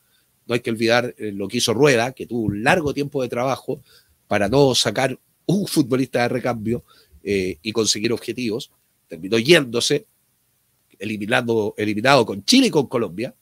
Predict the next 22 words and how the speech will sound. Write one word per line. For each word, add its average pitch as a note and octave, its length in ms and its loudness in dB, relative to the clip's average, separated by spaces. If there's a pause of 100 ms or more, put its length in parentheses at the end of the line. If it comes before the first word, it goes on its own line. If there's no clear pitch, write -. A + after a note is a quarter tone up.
(520)
Increíble, A#2 640 2
dejó - 180 -6
fuera A#2 320 0
a F#2+ 140 -10
dos E3+ 180 0
equipos C3+ 380 -4
en G#2 100 -8
el G#2 80 -8
mismo F3 320 -4
proceso A2+ 380 -8
clasificatorio. A2 720 -8 (1000)
Eh, G#2 520 2 (340)
y D#3+ 60 8
por C3 160 4
otro - 180 -2
lado, B2 220 2
luego A2 220 0
la F#2+ 100 -6
elección G#2 320 -8
de F#2 60 -10
Martín - 280 -10
Lazarte, A#2 460 -4